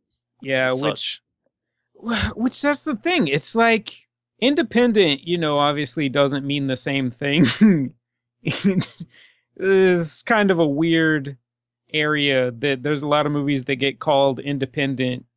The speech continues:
Speaker 1: in film that are not.
Speaker 2: Yeah, 'cause they're like Fox Searchlight. Like, it's independent
Speaker 1: Yeah,
Speaker 2: film,
Speaker 1: yeah.
Speaker 2: but it's really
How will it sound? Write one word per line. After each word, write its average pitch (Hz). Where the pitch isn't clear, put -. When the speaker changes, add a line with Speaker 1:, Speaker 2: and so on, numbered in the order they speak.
Speaker 1:
in 123
film 131
that 123
are 135
not. 123
Speaker 2:
Yeah, 139
'cause 131
they're 139
like 131
Fox 131
Searchlight. 120
Like, 123
it's 127
independent 240
Speaker 1:
Yeah, 165
Speaker 2:
film, 135
Speaker 1:
yeah. 127
Speaker 2:
but 135
it's 135
really 139